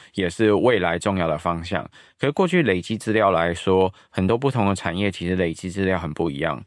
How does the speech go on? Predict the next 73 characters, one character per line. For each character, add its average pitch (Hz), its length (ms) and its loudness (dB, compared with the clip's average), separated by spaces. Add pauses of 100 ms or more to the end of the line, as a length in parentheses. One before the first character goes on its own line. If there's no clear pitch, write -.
(160)
如 107 140 0
果 101 140 4
刚 104 240 -2
刚 104 320 -2
如 92 120 -4
同 90 160 -2
Howard 98 420 2
提 85 180 -12
到 92 120 0
的 85 140 -4
制 95 160 -10
造 76 220 0
业， 80 200 -6 (300)
它 120 120 -2
累 101 160 -2
积 95 140 -6
的 95 100 -2
数 101 160 -2
据 92 180 -2
可 - 120 -6
能 85 120 -2
除 87 160 -2
了 87 60 2
来 85 180 0
自 107 160 -2
采 - 300 -8
购， 110 240 2
就 92 140 -6
是 92 120 -8
知 95 140 -6
道 92 140 2
很 80 180 -8
多 98 300 2
供 113 200 0
应 110 120 -2
商 101 200 -2
的 95 80 0
相 95 220 -4
关 95 100 0
的 92 80 -2
数 90 200 -4
据， 85 240 -4 (260)
所 104 140 -2
以 98 40 0
知 107 160 -2
道， 104 280 2 (240)
呃， 92 160 0
这 113 120 2
个 107 80 2
供 110 220 2
应 104 140 0
商 101 200 -2
有 92 80 -2
没 85 120 0
有 90 40 -2
qualify， - 600 0
它 110 140 -4
能 95 220 -2
够 98 200 2
deliver 95 480 0
的 69 240 0
速 110 200 0
度 92 200 2
有 69 80 0
多 80 200 2
少， - 320 -4 (200)
它 98 180 0
的 90 200 0
品 82 300 -4
质 85 180 -6
有 82 120 0
多 87 160 0
少。 - 240 -4